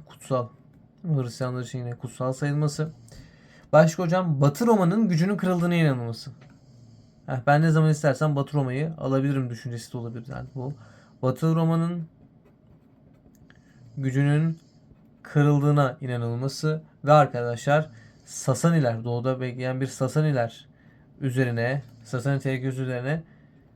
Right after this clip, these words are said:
sefer düzenlemek istemesi. Hem Safaniler ise-,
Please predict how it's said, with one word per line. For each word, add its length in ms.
sefer 600
düzenlemek 600
istemesi. 560
Hem 180
Safaniler 460
ise-, 440